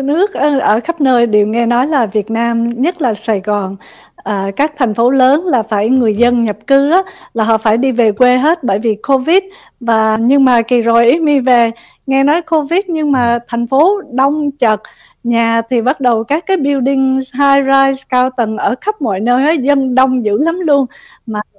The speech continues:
may là mấy tháng trước là covid về bớt rồi đó. Và mọi thứ khang trang rất là đẹp, mình không hiểu,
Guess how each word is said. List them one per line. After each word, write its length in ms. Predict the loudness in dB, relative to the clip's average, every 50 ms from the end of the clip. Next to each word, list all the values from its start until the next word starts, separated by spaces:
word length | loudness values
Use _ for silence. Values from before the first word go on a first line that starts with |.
| -10 -6
may 300 | -4 -2 0 0 0 0
là 120 | 0 -2
mấy 220 | -2 -2 -2 -2 -2 _
tháng 200 | -4 -4 -4 -2
trước 180 | -4 -4 0 0
là 120 | -2 -2
covid 360 | 0 0 -2 -2 0 -2 -4 -4 -2
về 220 | -4 -4 -2 -2
bớt 300 | -4 -4 -4 -4 -4 _
rồi 160 | -4 -4 -2
đó. 200 | 0 -2 -2 -2 -4 -12 -20 -20 -20 _ _ _
Và 200 | -4 -2 -2 -2
mọi 320 | -2 -2 -2 -2 -2 -2 -2
thứ 540 | -2 -2 -2 0 0 0 0 -2 -6 -10 -14 _
khang 320 | -2 0 2 2 2 0
trang 340 | 0 0 -2 0 0 0 -2
rất 200 | -2 -2 -2 0
là 100 | 0 0
đẹp, 220 | 0 0 -2 -2 -2 -6
mình 260 | -6 -4 -4 -4 -4 -4 -4
không 240 | -4 -4 -2 -2
hiểu, 360 | -2 0 -2 -2 -2 -4 -6